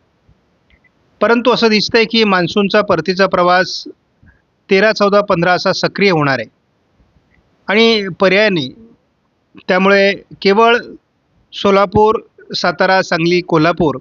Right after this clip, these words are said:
रायगड, रत्नागिरी, सिंधुदुर्ग भागातच, अ, पावसाचा प्रभाव राहील, इतरत्र पावसाचं प्रमाण घटत जाणार आहे. परंतु चेन्नईच्या दरम्यान तयार होत असलेल्या कमी दाबाचा परिणाम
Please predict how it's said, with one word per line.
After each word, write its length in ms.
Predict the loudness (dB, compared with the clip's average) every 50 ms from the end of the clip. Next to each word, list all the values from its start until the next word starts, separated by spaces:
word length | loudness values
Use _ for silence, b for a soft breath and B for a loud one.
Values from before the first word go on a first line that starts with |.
| -14 _ _ _ _ _ _ _ -8 -4
रायगड, 300 | -2 -2 0 0 2 0
रत्नागिरी, 360 | 0 0 0 0 0 0 0
सिंधुदुर्ग 460 | 0 0 0 2 2 2 2 2 2
भागातच, 760 | 0 0 0 0 0 -2 0 0 -2 -2 0 -4 -4 -6 -8 -14 _ _ _ _ _ _ _ _ _ _ _ _ _ _ _ _ _
अ, 100 | 0 0
पावसाचा 480 | 0 2 0 0 0 0 -2 -2 -2 0
प्रभाव 300 | 0 0 0 2 2 0
राहील, 440 | 2 2 0 0 0 -2 -4 -10 -12 -8
इतरत्र 560 | -4 -4 0 0 2 0 2 0 2 2 2
पावसाचं 360 | 2 2 0 0 0 -2 -4
प्रमाण 380 | -2 -2 -2 0 -2 -2 -4 -6 -10 -18 _ _ _ _ _ _ _ _ _ _ _ _ _ _ _ _ -6
घटत 280 | -2 -2 0 2 0 0 2
जाणार 260 | 0 0 0 0 0
आहे. 100 | -2 -2 -6 _ _ _ _ _ _ _ _ _ _ _ _ _ _ _ _ _ _ _
परंतु 380 | 0 0 0 0 0 0 0 0
चेन्नईच्या 500 | 2 0 0 0 2 0 0 0 0 0
दरम्यान 340 | 2 2 2 2 2 0 0 -2 -2 -4 _ -2
तयार 160 | 0 2 2
होत 120 | 2 2
असलेल्या 380 | 0 -2 0 0 0 2 0 0
कमी 220 | 0 0 0 0
दाबाचा 420 | 2 0 0 0 -2 -2 0 -2 -2
परिणाम 500 | 0 0 0 0 0 -2 -2 -6 -8